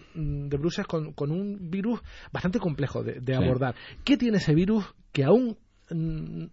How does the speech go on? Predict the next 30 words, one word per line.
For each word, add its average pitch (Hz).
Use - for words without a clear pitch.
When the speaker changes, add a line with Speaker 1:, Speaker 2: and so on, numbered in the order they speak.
Speaker 1:
ha -
sido, 180
sigue 220
resistiendo 175
todo, 156
todo 156
este 143
ejército 151
de 151
investigadores 143
y -
de 139
ciencia? 120
Speaker 2:
Pues, 92
efectivamente, 98
eh, 82
primero 117
es 127
un, 151
es 110
un 123
virus 143
que, 90
que 90
tiene 110
la 120
capacidad 113
de 120
mutar 101
mucho, 87